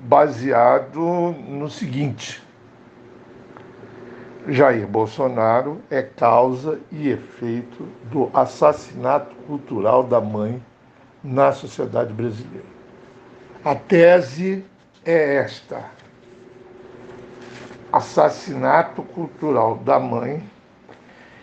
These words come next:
em âmbito coletivo, porque houve, nas últimas décadas, uma mutação antropológica. A estrutura familiar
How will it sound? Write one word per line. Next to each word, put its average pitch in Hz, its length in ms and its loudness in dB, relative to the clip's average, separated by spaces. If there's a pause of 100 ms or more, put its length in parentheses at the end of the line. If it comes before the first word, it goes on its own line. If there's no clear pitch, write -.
(220)
em 190 240 4
âmbito 214 760 4
coletivo, 165 920 -4 (2000)
porque 170 760 2 (760)
houve, 156 440 4
nas 131 420 -2
últimas 123 560 -8
décadas, 131 640 0 (220)
uma 151 380 0 (480)
mutação 185 840 2
antropológica. 131 1200 0 (1040)
A 139 100 2
estrutura 151 880 2
familiar 127 840 0